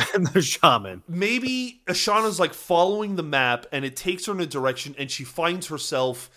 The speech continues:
Speaker 2: maybe amongst more automatons. Remember, we had these twisted
Speaker 1: Yeah.
Speaker 2: automatons. Maybe there's one, such as a, in a, in the shape of a minotaur.
Speaker 1: Hell yeah.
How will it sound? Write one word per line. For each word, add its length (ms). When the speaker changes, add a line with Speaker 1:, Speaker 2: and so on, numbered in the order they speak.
Speaker 2:
maybe 320
amongst 580
more 360
automatons. 840
Remember, 260
we 140
had 200
these 180
twisted 480
Speaker 1:
Yeah. 240
Speaker 2:
automatons. 380
Maybe 220
there's 260
one, 440
such 280
as 180
a, 80
in 160
a, 60
in 100
the 60
shape 260
of 100
a 60
minotaur. 680
Speaker 1:
Hell 320
yeah. 400